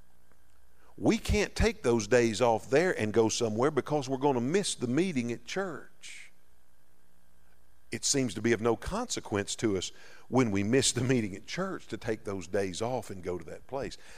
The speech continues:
I'm not fussing tonight. I'm just asking a question. When is the church gonna become our treasure? Because where our treasure is,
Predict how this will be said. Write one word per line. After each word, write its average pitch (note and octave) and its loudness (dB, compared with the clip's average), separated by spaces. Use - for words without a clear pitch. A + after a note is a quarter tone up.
I'm A3+ 0
not A3 0
fussing F#2+ -6
tonight. F2 -6
I'm F3 -10
just E3+ -8
asking D3 -8
a D3 -8
question. - -12
When G#3+ -2
is D3 0
the G#2 -6
church - -6
gonna C3+ -4
become A2+ -4
our C#3 -2
treasure? F#3+ -8
Because G#2+ -2
where C3+ -4
our G#2+ -8
treasure E2+ -2
is, D#2+ -8